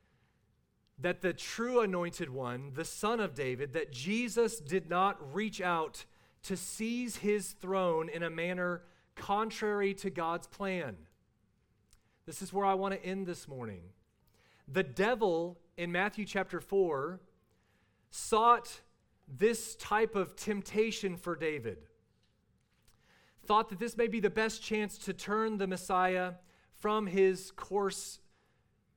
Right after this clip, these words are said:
to the cross in Jerusalem. Satan laid before Jesus,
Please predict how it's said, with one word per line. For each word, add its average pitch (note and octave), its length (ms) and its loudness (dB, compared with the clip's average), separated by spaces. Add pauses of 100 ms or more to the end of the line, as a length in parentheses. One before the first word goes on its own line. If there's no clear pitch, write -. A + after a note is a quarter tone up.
to F#3+ 160 -2
the E3 80 -2
cross F3+ 480 0
in F3 100 -4
Jerusalem. C#3+ 800 -6 (360)
Satan G3+ 500 2
laid G3 280 4
before F3+ 560 0 (420)
Jesus, E3 540 -2